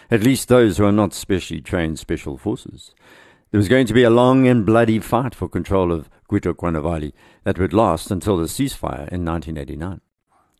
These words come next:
Russian advisors, who were part of Fapla's brigades on the Lomba and based in Quito, confirmed just how badly the Angolan army had been mauled. Igor Anatolievich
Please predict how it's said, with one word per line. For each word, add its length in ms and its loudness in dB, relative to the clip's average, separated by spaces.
Russian 320 4
advisors, 640 0
who 80 -2
were 100 2
part 220 2
of 120 -2
Fapla's 360 0
brigades 440 0
on 120 0
the 80 0
Lomba 280 0
and 140 -4
based 260 -4
in 120 -8
Quito, 420 -6
confirmed 680 0
just 260 -2
how 180 -2
badly 640 -4
the 120 -2
Angolan 480 2
army 260 -2
had 180 -8
been 200 -6
mauled. 540 -8
Igor 440 4
Anatolievich 1000 0